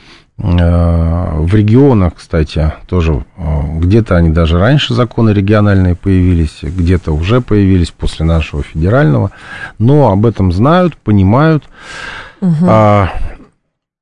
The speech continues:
Speaker 1: I T-сфера тоже входит, э, в формат креативной экономики, э, ну, как-то по определению, да. Э, в том числе, м, э, все, э,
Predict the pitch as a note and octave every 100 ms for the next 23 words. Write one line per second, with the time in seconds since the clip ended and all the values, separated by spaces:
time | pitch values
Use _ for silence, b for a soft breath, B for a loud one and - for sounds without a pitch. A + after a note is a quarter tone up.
0 | _ - A#2+ - C3 - B2+ G2+ F2+ C3
1 | G2+ G2 - C3+ A#2+ A2+ - G2 F#2 -
2 | G#2 A2+ G#2 F#2 - G2 F2+ G2+ F#2+ F2
3 | A2+ D3+ G#3+ G3 - D#3+ C#3 B B B
4 | F#2+ G2 F#2 F2+ E2+ B B C3+ C3 -
5 | - D#2 - - A2 G2+ A2+ A2 A2 F2+
6 | C#2+ A1+ E2+ D3 D3+ _ _ _ _ -
7 | F2+ F2 E2 F2 D2+ - - F#3+ - -
8 | E3+ F3+ D3 _ _ _ _ _ _ _
9 | _ F#2+ F#2 F#2 F2 E2+ D#2+ D#2 - -
10 | C#3+ B2+ F#2 F#2+ F2+